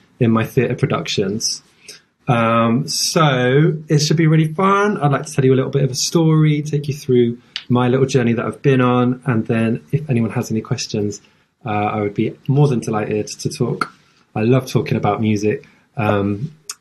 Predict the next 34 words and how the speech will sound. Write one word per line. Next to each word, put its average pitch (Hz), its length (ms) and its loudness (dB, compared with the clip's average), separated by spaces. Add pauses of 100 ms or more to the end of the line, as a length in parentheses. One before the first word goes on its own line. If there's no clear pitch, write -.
(220)
I 110 320 -2
am, 107 760 -2
um, 104 600 -4 (100)
I 135 40 0
don't 127 100 2
know 123 60 4
if 120 140 -4
you 123 60 2
know 117 160 0
what 127 320 -6
this 123 220 -2
thing 117 160 2
is 113 140 0
I'm 113 120 0
wearing 113 220 0
here. 156 240 2
This 123 320 -6
is - 140 -6
a 110 240 -2 (480)
sunflower 127 520 0
lanyard, 120 520 2
and 113 180 -2
this - 220 -4 (140)
represents 120 540 -2
people 110 260 -6
who 110 120 -4
have 107 280 -10 (360)
an 117 100 0
invisible 113 480 0
disability. 107 800 -4 (280)
Uh, 107 160 -4
my 110 180 2
disabilities 110 720 -4 (100)
are, 104 280 -4